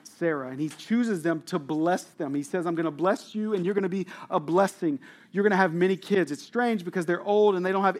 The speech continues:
any kids. So they begin to trust God for kids. And in fact,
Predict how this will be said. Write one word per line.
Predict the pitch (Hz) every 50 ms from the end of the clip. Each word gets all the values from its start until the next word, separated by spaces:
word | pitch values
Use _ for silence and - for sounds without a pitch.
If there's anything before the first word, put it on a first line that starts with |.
| - -
any | 233 226 226 220
kids. | 175 - 180 147 135 - - - - - - - -
So | - 196
they | 202 190
begin | 202 196 214 180
to | 185
trust | 170 - - 220 233 233 - - -
God | 185 196 208 202 170 147 151 170 185 - - - - _ _ _ _ _ _ _ _ _
for | _ - 185 180
kids. | - - 233 220 190 143 160
And | 170 170 -
in | - 180 165
fact, | - - 180 185 196 - -